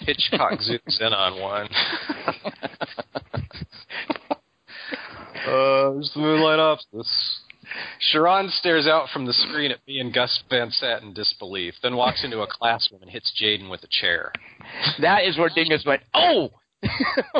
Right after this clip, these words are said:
Speaker 2: And the, the reason I noticed it is 'cause I would have probably done that if Dingus hadn't preempted me with it, 'cause that, that was a pretty, like, ouch
Speaker 1: You would hit someone
Speaker 2: moment.
Speaker 1: with a chair?
Speaker 2: When he walks up
Speaker 1: Dingus
Speaker 2: behind him and just smacks him with a chair, Dingus went, "Oh!"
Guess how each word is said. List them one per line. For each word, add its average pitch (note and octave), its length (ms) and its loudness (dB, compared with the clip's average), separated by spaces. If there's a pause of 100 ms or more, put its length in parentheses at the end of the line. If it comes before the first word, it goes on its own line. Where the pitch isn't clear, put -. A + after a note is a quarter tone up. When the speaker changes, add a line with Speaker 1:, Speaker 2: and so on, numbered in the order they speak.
(560)
Speaker 2:
And G3+ 160 0
the, G#3+ 100 4
the G#3+ 80 2
reason A#3+ 220 0
I G#3 60 4
noticed A3 260 2
it G#3 60 2
is F#3 140 0
'cause - 180 -4
I E3+ 180 4
would F#3 140 2
have D3+ 100 -6
probably D3+ 320 4
done C#3 180 2
that C3+ 140 2
if A#2 100 -4
Dingus C#3 240 -2
hadn't B2+ 240 0
preempted B2+ 420 2
me A2+ 140 2
with A2 140 4
it, - 80 0
'cause C#3+ 100 2
that, D#3 180 4
that E3+ 100 2
was B2 100 -6
a D#3+ 60 -4
pretty, F#3 280 0
like, A#2 340 0 (540)
ouch C#3 140 4
Speaker 1:
You C3+ 60 -2
would C3+ 100 0
hit C#3+ 120 0
someone B2 140 -2 (140)
Speaker 2:
moment. - 20 4
Speaker 1:
with C3+ 80 2
a - 40 0
chair? E3+ 420 -2 (1200)
Speaker 2:
When G#3+ 120 4
he G#3+ 60 -4
walks G3 220 2
up A#3+ 120 2
Speaker 1:
Dingus - 60 -2
Speaker 2:
behind A3 280 2
him C#3+ 80 4
and C#3 80 -2
just - 180 0 (120)
smacks E3+ 380 0
him F#3 100 -2
with E3+ 100 0
a D3 40 -10
chair, G3+ 260 2
Dingus F3 240 -2
went, F3+ 160 0
"Oh!" C#4+ 340 4